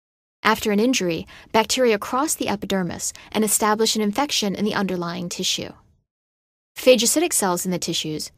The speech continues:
such as macrophages and neutrophils, engulf the pathogen.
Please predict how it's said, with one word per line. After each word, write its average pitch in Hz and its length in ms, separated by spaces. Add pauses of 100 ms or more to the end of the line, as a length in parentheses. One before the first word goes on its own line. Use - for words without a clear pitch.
(120)
such 208 200
as 196 120
macrophages 214 800
and 190 120
neutrophils, - 640 (220)
engulf 190 480
the 175 80
pathogen. - 640